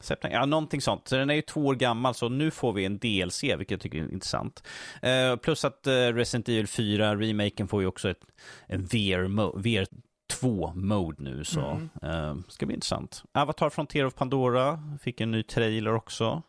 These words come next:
Speaker 1: eh, samtidigt sådär. Eh, vi, eh,
Speaker 2: Helldivers
Speaker 1: vi fick
Speaker 2: två.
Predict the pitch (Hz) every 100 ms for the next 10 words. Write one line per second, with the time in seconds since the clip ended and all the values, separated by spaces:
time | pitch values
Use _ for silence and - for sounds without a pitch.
0 | _ - 104 104 - 107 - 107 113 -
1 | 117 120 131 - - - - - - -
2 | 104 101 95 - - - - - _ -
3 | 117 - - - - - - 165 151 143
4 | 139 135 135 - - - 139 185 95